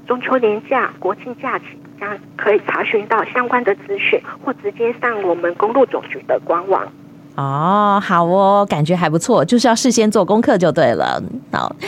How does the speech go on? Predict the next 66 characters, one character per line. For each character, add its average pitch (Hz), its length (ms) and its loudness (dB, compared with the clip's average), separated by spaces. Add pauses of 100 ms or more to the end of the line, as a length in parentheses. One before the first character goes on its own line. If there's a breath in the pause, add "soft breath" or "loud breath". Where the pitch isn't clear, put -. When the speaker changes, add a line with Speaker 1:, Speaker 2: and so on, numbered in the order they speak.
Speaker 1:
<laughs> 240 400 4
Speaker 2:
好。 - 380 0
Speaker 1:
对， 208 220 2
就 285 140 2
是 294 280 2 (180)
可 233 160 2
能 254 220 6
因 370 80 6
为 392 120 8 (400)
我 214 80 -4
们 208 180 2
提 220 180 2
供 269 240 2
的 226 160 4
优 240 180 2
惠 247 220 4
业 233 180 2
者 101 240 -4 (240)
不 220 200 4
多， 190 260 4
Speaker 2:
嗯。 - 260 -6
Speaker 1:
所 277 140 0
以 247 100 0
民 202 220 -2
众 285 180 2
可 - 160 0
以 196 180 0
上 220 220 -4
网 175 160 -2
做 214 200 2
详 170 260 -4
细 269 220 -8
的 175 160 0
查 - 300 -4
询。 - 280 -2
Speaker 2:
哎， 143 480 -2
选 151 200 2
择 156 160 2
最 247 200 2
适 - 240 0
合 220 180 2
自 233 220 -2
己 185 160 -4
的 175 160 2
哟。 202 520 4
好， 190 300 0
Speaker 1:
嗯。 240 80 2 (300 loud breath)
Speaker 2:
好， 113 180 0
刚 247 140 0
刚 381 100 2
也 339 140 6
讲 226 120 2
到 208 200 4
说 202 180 2
东 214 180 4
部 226 140 4
有 127 140 4
台 - 180 -2
湾 180 180 4
好 160 220 -6
行， 131 260 -2
我 160 120 4
突 277 100 4
然 359 160 4
发 277 160 4
现 277 180 2